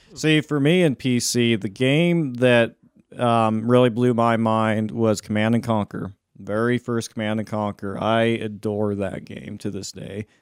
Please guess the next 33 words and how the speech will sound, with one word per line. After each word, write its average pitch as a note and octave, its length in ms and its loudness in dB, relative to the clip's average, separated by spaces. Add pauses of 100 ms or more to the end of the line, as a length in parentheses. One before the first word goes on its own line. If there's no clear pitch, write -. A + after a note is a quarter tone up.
The A2+ 60 -8
remaster A#2 560 0
was F#2+ 100 -8
pretty G2 260 -10
good F#2+ 240 -8
as F#2 160 -10
well. G2 400 -4 (400)
And A2+ 120 -2
then A#2+ 180 4
I B2 320 4
also C3 360 2
played A2+ 440 2
on G#2+ 240 0
P A2 180 -4
C A2+ 420 0
in G#2+ 120 -4
a F#2+ 60 -6
collection A2+ 580 -2
of G#2 140 -4
all A#2 320 2
of A#2 140 -2
the A2+ 340 0
Atari G#2+ 500 -4
arcade G2+ 500 -4
games G2 360 -6
like G2 160 -12
Centipede G2 720 -8
and G2 300 -8
Asteroids G2 480 -10
and F#2+ 80 -10
all G2 140 -6
that G2 200 -6
shit. - 300 -8